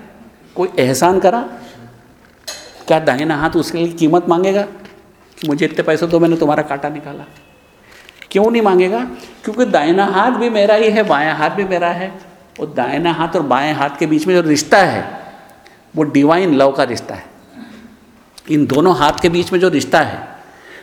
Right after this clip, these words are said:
वो दिव्य प्रेम का रिश्ता है। इस प्रेम में उपकार भी नहीं है और अपकार भी नहीं है,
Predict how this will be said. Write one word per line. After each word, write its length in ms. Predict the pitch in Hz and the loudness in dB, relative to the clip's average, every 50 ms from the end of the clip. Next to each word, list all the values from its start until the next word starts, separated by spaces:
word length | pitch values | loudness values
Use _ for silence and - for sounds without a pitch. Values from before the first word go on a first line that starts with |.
| - - | -8 0
वो 220 | 151 165 202 240 | 2 4 4 4
दिव्य 360 | 233 - - 175 170 185 208 | 2 4 4 4 6 6 4
प्रेम 280 | 202 202 180 165 165 170 | 4 4 2 2 2 2
का 100 | 165 156 | 2 2
रिश्ता 300 | 131 117 107 - - - | 0 0 -2 -4 -10 -12
है। 180 | 113 - - - - - - - - - | -16 -16 -18 -20 -20 -20 -20 -20 -4 0
इस 160 | 208 214 214 | 0 0 0
प्रेम 260 | - - 185 185 190 190 | 0 0 0 2 2 2
में 400 | 202 226 254 277 285 - - - | 2 2 2 0 -4 -8 0 4
उपकार 460 | 180 160 151 165 - 208 208 214 220 | 4 4 4 2 2 4 4 6 4
भी 120 | 220 214 196 | 4 2 2
नहीं 160 | 165 135 117 | 2 0 -2
है 200 | 104 101 104 - | -2 -6 -8 2
और 140 | - 185 202 | 2 2 2
अपकार 560 | - - - - - - - 185 175 165 165 | 2 0 -4 -6 -6 -2 2 2 4 4 4
भी 120 | 156 143 127 | 4 2 2
नहीं 180 | 113 110 101 | 0 -2 -6
है, 120 | 90 90 | -10 -12